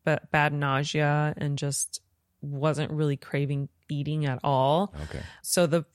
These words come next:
Speaker 1: first trimester, I ate, like, a lot of sweet potatoes and potatoes. I was still eating protein and fat, but it was just harder to eat that and veggies too. So,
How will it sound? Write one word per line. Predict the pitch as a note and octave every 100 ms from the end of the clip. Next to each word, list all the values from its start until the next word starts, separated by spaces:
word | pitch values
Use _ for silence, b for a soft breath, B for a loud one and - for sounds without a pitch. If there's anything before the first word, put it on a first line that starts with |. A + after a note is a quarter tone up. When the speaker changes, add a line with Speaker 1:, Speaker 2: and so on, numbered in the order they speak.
| _
Speaker 1:
first | F#3+ F3 -
trimester, | E3+ E3+ D#3+ - - D#3
I | D3+
ate, | D3+ D3 D#3+ -
like, | D#3 D3
a |
lot | D3 D3 C#3+
of | C#3+ E3+
sweet | - - - G#3
potatoes | G3+ - G3 F3 E3 E3 D#3+ D#3 D3
and | C#3
potatoes. | - - F3 E3 D#3+ D#3
I | D3
was | D3
still | - F#3
eating | - E3+ D#3+ D#3 D3+ B B B B
protein | - B3 A#3 - G#3 G3 F#3
and | E3 - D3+ -
fat, | - F3+ D#3+ D#3 -
but | D#3+ -
it | D#3
was | D3
just | - D3
harder | - D3+ D#3 D3+
to | -
eat | D3+ -
that | E3 G3 G#3+
and | D#3 C#3+
veggies | C#3+ C#3+ F3 D#3+ -
too. | - E3 E3 F3+
So, | - F#3 D#3 D3+ C#3+